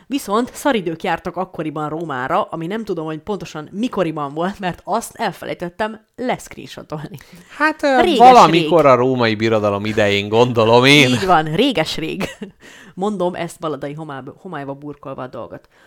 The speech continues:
Speaker 1: Tehát Cévola a legenda szerint beszökött a városát ostromgyűrűbe záró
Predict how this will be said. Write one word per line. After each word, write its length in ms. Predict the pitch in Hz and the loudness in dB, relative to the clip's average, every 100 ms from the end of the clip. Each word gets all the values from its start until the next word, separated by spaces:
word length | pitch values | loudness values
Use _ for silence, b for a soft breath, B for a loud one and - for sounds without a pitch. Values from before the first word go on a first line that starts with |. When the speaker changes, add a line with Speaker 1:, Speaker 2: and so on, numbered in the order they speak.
| _ | _
Speaker 1:
Tehát 220 | - - - | -14 -14 -10
Cévola 520 | 294 240 147 151 180 | -10 -6 -4 -4 -4
a 60 | - | -6
legenda 360 | 185 240 160 - | -4 -4 -10 -16
szerint 480 | - 143 151 170 | -14 -12 -12 -10
beszökött 540 | 165 - 151 - 156 - | -8 -8 -8 -12 -14 -14
a 80 | 165 | -12
városát 540 | 220 294 202 - 147 - | -6 -6 -6 -8 -8 -8
ostromgyűrűbe 920 | 220 - 165 151 151 175 151 139 117 | -16 -14 -16 -14 -12 -12 -10 -12 -14
záró 540 | 143 151 151 135 131 | -10 -8 -6 -8 -12